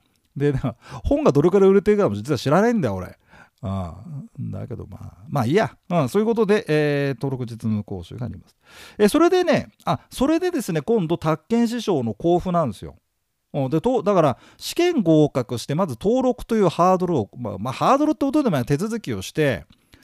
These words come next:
それでその時に、あ、「ライセンスカードまでください、宅地建物、うん、ください」って申請しとくと、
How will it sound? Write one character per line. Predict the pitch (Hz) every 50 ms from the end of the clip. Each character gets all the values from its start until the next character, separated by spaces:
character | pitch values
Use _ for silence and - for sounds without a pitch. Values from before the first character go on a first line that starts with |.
| _ _ _ _
そ | - - 247
れ | 294 302
で | 302 269
そ | 302 294
の | 302 285
時 | 311 311 269 247
に、 | 208 185 170 - 156
あ、 | 160 165 165
「ラ | 170 175 185
イ | 185
セ | - 202
ン | 196 180
ス | -
カ | - 208 202
ー | 196
ド | 185 185
ま | 160 151
で | 123 120
く | - 135
だ | 139 147 -
さ | - 156 135
い、 | 113
宅 | - 131 120 -
地 | - 156
建 | 151 170 151
物、 | 131 139 147 131 143 143 120 - _ _ _ _ _ _ _ -
う | 151 135 127
ん、 | 120 110 -
く | - - 147 139
だ | 143 143 139
さ | - 170 156
い」 | 143
っ |
て | - - 123 123
申 | 117 - 175 175
請 | - - 180
し | -
と | - 190
く | - - -
と、 | - 330 339 339 226 - -